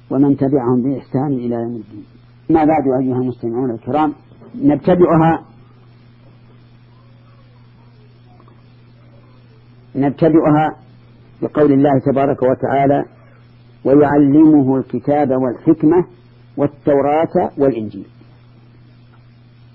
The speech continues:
ورسولا إلى بني إسرائيل. يعلمه، الفاعل هو الله عز وجل، والمعلم عيسى عليه الصلاة والسلام، الكتاب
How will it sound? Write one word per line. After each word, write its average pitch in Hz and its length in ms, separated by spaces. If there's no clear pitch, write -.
ورسولا 156 500
إلى 151 300
بني 139 240
إسرائيل. 104 380
يعلمه، 160 760
الفاعل 143 380
هو 156 120
الله 175 220
عز 123 120
وجل، 110 280
والمعلم 156 640
عيسى 151 580
عليه 120 160
الصلاة 117 340
والسلام، 113 460
الكتاب 139 540